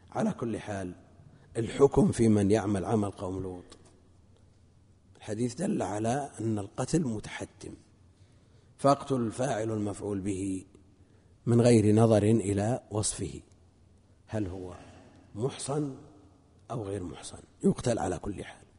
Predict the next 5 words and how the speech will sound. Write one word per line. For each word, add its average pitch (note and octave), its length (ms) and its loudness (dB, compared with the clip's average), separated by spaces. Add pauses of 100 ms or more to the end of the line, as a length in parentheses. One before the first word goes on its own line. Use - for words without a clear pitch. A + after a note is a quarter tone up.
(1400)
وبهذا G#2+ 400 0
قال G#2+ 300 -4
جمع A2 220 -6
من F#2+ 220 -8
الصحابة - 580 -16